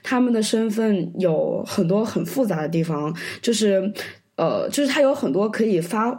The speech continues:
可以讨论的点。因为我想说的就是雨中那一场戏，就是，呃，就是那一场戏，当时他们就是在下雨的时候在开车嘛，然后当时那个黑人钢琴家很生气的时候下车，他就对着那个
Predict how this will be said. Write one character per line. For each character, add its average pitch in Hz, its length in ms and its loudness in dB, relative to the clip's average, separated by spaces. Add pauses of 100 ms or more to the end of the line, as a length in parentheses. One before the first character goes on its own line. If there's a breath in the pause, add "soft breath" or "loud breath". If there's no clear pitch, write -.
可 - 120 0
以 254 120 4
讨 - 180 -4
论 214 160 2
的 226 80 0
点。 - 260 0
因 240 120 2
为 285 100 4
我 247 160 2
想 180 160 0
说 175 160 0
的 196 60 2
就 202 100 2
是 202 200 2
雨 170 260 0
中 196 260 2
那 226 140 2
一 196 40 2
场 - 280 -4
戏， 175 400 -2
就 185 120 0
是， 185 240 0 (480 loud breath)
呃， 80 300 -2 (160)
就 240 100 2
是 233 120 2
那 240 200 2
一 220 40 2
场 202 200 -2
戏， 175 160 0
当 214 220 2
时 202 80 0
他 202 160 0
们 202 320 2
就 202 160 -2
是 196 160 0
在 208 180 0
下 208 240 2
雨 165 80 2
的 165 80 0
时 175 120 0
候 175 60 2
在 180 140 0
开 185 220 -2
车 190 300 0
嘛， 175 180 2
然 156 140 0
后 196 100 2
当 202 240 2
时 185 220 0
那 175 160 2
个 - 260 -4
黑 214 140 0
人 175 140 4
钢 190 140 2
琴 180 140 0
家 175 260 2
很 175 140 -2
生 180 240 0
气 190 140 -2
的 180 40 2
时 170 80 0
候 170 80 4
下 170 220 0
车， 170 220 0
他 175 120 -2
就 185 100 2
对 175 260 0
着 170 100 0
那 165 200 0
个 151 220 -4